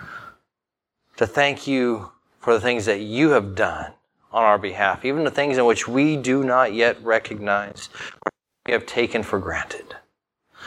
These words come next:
Lord, I thank you.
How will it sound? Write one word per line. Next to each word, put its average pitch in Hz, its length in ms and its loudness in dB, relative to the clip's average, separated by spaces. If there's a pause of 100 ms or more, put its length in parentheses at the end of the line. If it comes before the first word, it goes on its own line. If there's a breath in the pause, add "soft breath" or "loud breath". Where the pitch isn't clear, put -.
(880 loud breath)
Lord, 120 500 4 (340 loud breath)
I 113 120 2
thank 113 420 -6
you. 78 100 -20